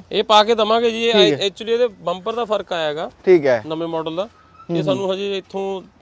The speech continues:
Speaker 1: ਸੰਗਰੂਰ ਚੋਂ ਨਹੀਂ ਮਿਲੀ, ਬਾ-, ਉੱਥੋਂ ਮੰਗਾਈ ਸੀ ਆਪਾਂ ਨੇ।
Speaker 2: ਠੀਕ ਹੈ। ਲਓ ਮਿੱਤਰੋ, ਆਹ ਵਾਲਾ ਤੁਹਾਨੂੰ ਪਾ ਕੇ ਦੇ ਦਾਂ, ਠੀਕ ਹੈ। ਤੇ ਇੱਥੇ ਵੀ ਬਾਈ ਪ੍ਰੋਜੈਕਟਰ ਵਾਲੀ ਉਹ ਨੇ, ਕਹਿੰਦੇ
Speaker 1: ਹਾਂ, ਦੇਖ
Speaker 2: ਲਾਈਟਾਂ
Speaker 1: ਲਓ,
Speaker 2: ਜਿਹੀਆਂ।
Speaker 1: ਚੀਜ਼ ਬਹੁਤ ਟੌਪ
Speaker 2: ਹਾਂ।
Speaker 1: ਦੀ ਹੈ ਜੀ।
Speaker 2: ਆਹ ਵਾਲੀ?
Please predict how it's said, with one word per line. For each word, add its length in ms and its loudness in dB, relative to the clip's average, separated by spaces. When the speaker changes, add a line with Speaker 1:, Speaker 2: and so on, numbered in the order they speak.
Speaker 1:
ਸੰਗਰੂਰ 400 -10
ਚੋਂ 120 -10
ਨਹੀਂ 100 -10
ਮਿਲੀ, 160 -10
ਬਾ-, 260 -6
ਉੱਥੋਂ 380 -10
ਮੰਗਾਈ 240 -6
ਸੀ 100 -10
ਆਪਾਂ 220 -12
ਨੇ। 180 -12
Speaker 2:
ਠੀਕ 180 6
ਹੈ। 140 0
ਲਓ 200 10
ਮਿੱਤਰੋ, 280 8
ਆਹ 80 10
ਵਾਲਾ 180 10
ਤੁਹਾਨੂੰ 220 4
ਪਾ 180 8
ਕੇ 100 6
ਦੇ 100 6
ਦਾਂ, 140 0
ਠੀਕ 180 2
ਹੈ। 120 2
ਤੇ 100 4
ਇੱਥੇ 300 0
ਵੀ 120 2
ਬਾਈ 160 4
ਪ੍ਰੋਜੈਕਟਰ 420 0
ਵਾਲੀ 200 4
ਉਹ 280 0
ਨੇ, 180 0
ਕਹਿੰਦੇ 200 -2
Speaker 1:
ਹਾਂ, 80 0
ਦੇਖ 100 0
Speaker 2:
ਲਾਈਟਾਂ 220 2
Speaker 1:
ਲਓ, 60 -4
Speaker 2:
ਜਿਹੀਆਂ। 200 -4
Speaker 1:
ਚੀਜ਼ 200 -6
ਬਹੁਤ 240 -8
ਟੌਪ 120 -6
Speaker 2:
ਹਾਂ। 260 2
Speaker 1:
ਦੀ 60 -12
ਹੈ 60 -20
ਜੀ। 80 -20
Speaker 2:
ਆਹ 200 6
ਵਾਲੀ? 320 4